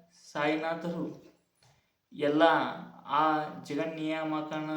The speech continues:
ನಿಚ್-, ಇಚ್ಛೆಯಂತೆ ನಡೆಯುತ್ತಿದೆ ಎಂದು ಬಾಬಾರವರು ಹೇಳಿದರು. ಆನಂತರ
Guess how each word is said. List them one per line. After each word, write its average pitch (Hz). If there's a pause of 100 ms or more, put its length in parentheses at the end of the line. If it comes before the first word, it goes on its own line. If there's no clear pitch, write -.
(380)
ನಿಚ್-, 143
ಇಚ್ಛೆಯಂತೆ 151
ನಡೆಯುತ್ತಿದೆ 139
ಎಂದು 131
ಬಾಬಾರವರು 127 (100)
ಹೇಳಿದರು. - (800)
ಆನಂತರ 156